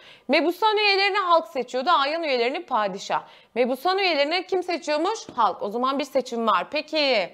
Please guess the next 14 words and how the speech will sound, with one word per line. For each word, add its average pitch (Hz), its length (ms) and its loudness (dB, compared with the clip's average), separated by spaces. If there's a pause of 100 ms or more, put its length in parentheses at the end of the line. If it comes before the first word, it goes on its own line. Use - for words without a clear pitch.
(340)
o 254 80 -4
zaman 320 260 4
şöyle 370 280 0
söyleyelim. 247 540 -2 (240)
Kanuni 311 340 6
Esası'ya 392 560 0
göre 339 180 2
acaba 294 300 0
seçimler 262 760 0
kaç 415 400 -4
yılda 330 320 0
bir 262 160 0
yapılırdı? 170 600 -4
Seçimler 277 840 2